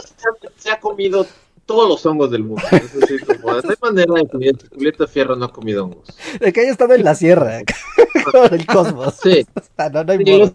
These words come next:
Speaker 1: siento, pero todos los que están en las cápsulas de la unam han tragado un chingo de hongos. De todos. Sí, no, no me vengas.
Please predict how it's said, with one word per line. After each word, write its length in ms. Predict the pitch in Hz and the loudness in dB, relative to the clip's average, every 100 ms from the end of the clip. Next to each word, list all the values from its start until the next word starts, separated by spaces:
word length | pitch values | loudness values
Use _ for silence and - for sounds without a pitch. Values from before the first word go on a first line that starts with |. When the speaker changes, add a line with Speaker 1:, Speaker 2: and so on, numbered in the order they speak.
| - | -2
Speaker 1:
siento, 400 | 226 220 180 151 | 2 2 2 2
pero 140 | 202 | 2
todos 260 | - - 254 | 0 -2 0
los 80 | 202 | 0
que 100 | 160 | 0
están 140 | 190 | 0
en 40 | 185 | 2
las 80 | 156 | 0
cápsulas 340 | 170 165 160 123 | -2 -2 -2 -2
de 60 | |
la 80 | 123 | -4
unam 260 | 123 165 175 | -4 -6 -6
han 200 | 147 143 _ - _ _ _ - | -10 -10 _ -20 _ _ _ -12
tragado 400 | 123 110 120 123 | -8 -6 -6 -8
un 100 | 110 | -10
chingo 320 | - 165 151 110 | -6 -4 -2 -2
de 80 | 98 | -4
hongos. 380 | 87 _ _ _ _ | -12 _ _ _ _
De 220 | 98 - | -16 -10
todos. 440 | - 120 403 - _ 415 - 466 _ _ _ _ _ _ _ _ _ _ - _ _ - - - | -6 -4 -6 -10 _ -16 -14 -18 _ _ _ _ _ _ _ _ _ _ -20 _ _ -14 -14 -6
Sí, 80 | 208 98 98 | -4 -4 -6
no, 220 | 101 101 | -6 -4
no 240 | 127 143 | 0 2
me 80 | 175 151 | 4 4
vengas. 260 | 131 113 | 2 -4